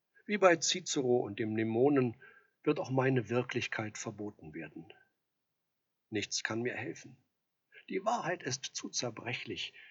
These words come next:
sie birst zu leicht in den eisernen Fäusten unserer Herrscher. Ich werde nicht gerecht werden. Man wird sich meiner nicht einmal erinnern.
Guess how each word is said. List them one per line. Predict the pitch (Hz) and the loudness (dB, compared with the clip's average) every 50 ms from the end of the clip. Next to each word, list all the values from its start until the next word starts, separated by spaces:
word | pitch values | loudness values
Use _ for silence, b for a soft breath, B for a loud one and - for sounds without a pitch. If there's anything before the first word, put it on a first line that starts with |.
| B B B B | B B B B
sie | B - - | B -8 -6
birst | - - 175 160 156 - - - - - | 0 0 0 2 2 0 -2 -2 -4 -4
zu | - - 151 131 | -2 0 0 0
leicht | 127 127 123 143 147 127 - - - | 0 0 0 0 0 0 -2 -2 -4
in | 120 98 101 | -6 -6 -6
den | 101 98 101 104 - _ | -6 -6 -8 -8 -4 _
eisernen | - 123 127 127 127 123 107 107 107 107 | 0 2 2 2 0 0 0 0 -2 -4
Fäusten | - - - - 131 117 104 - - - 107 95 | -6 -8 -2 0 0 0 0 -6 -8 -10 -10 -10
unserer | - 98 98 - 101 101 98 | -10 -8 -8 -8 -8 -6 -6
Herrscher. | 92 - 101 - - - - - - - _ _ _ _ _ _ _ _ _ _ _ _ _ _ _ _ | -4 -6 -4 -4 -4 -4 -4 -6 -14 -18 _ _ _ _ _ _ _ _ _ _ _ _ _ _ _ _
Ich | - 131 - - | -4 -2 -2 0
werde | 156 139 131 135 123 | 0 0 0 0 0
nicht | 123 143 139 - - _ | 0 0 -4 -6 -8 _
gerecht | - - - - - - - - - | -6 -6 -6 -6 -10 -10 -12 -12 -8
werden. | 127 123 117 110 117 117 _ _ _ _ _ _ _ _ _ _ _ _ _ B B B B | -8 -8 -8 -8 -12 -16 _ _ _ _ _ _ _ _ _ _ _ _ _ B B B B
Man | - 160 160 165 | 2 2 4 4
wird | 202 220 214 | 4 2 4
sich | - 190 165 - | 2 0 2 2
meiner | 160 156 156 156 151 | 0 0 0 0 0
nicht | 143 170 180 - - | 0 0 0 -2 -4
einmal | 165 151 147 143 147 147 139 | -4 -4 -4 -4 -4 -4 -2
erinnern. | 135 139 135 147 156 165 135 113 113 123 | -4 -4 -4 -6 -6 -6 -8 -8 -10 -12